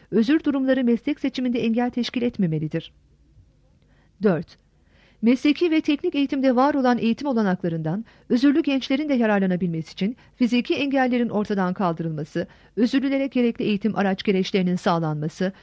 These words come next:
özürlünün eğitime göre değil, eğitimin özürlüye ve çalışma hayatının gereklerine göre yapılandırılması gerekmektedir. Beş,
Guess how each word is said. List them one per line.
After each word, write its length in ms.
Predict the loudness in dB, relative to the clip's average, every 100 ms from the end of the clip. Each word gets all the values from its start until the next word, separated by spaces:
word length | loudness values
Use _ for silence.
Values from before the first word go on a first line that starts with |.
| _
özürlünün 440 | 0 2 2 0 -2
eğitime 380 | -2 -2 -4 -2
göre 300 | 0 0 0
değil, 220 | -2 -4 -2
eğitimin 500 | -2 0 -2 -2 0
özürlüye 420 | 2 2 2 2
ve 100 | 2
çalışma 400 | 0 -2 -2 -2
hayatının 480 | -2 0 -2 -4 -2
gereklerine 440 | 0 0 0 0
göre 220 | 0 0 0
yapılandırılması 760 | -2 0 -2 -2 -4 -4 -4
gerekmektedir. 760 | -4 -4 -6 -8 -6 -6 -6 -12 _ _ _ _ _ _ 0
Beş, 320 | 0 0 -6